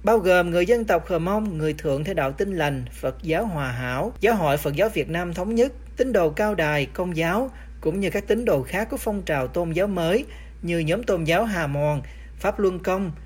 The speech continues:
Dương Dân Mình, Hội Thánh Truyền giáo Thế giới của Đức Chúa Trời và những nhóm khác, Phúc Trình viết. Chính phủ Việt Nam đã liệt nhiều nhóm tôn giáo độc lập này là nhóm tôn giáo lạ,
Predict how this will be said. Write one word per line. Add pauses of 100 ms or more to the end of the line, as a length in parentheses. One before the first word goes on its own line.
(200)
Dương
Dân
Mình, (320)
Hội
Thánh
Truyền
giáo
Thế
giới
của
Đức
Chúa
Trời (200)
và
những
nhóm
khác,
Phúc
Trình
viết. (720)
Chính
phủ
Việt
Nam
đã
liệt
nhiều
nhóm
tôn
giáo
độc
lập
này
là
nhóm
tôn
giáo
lạ,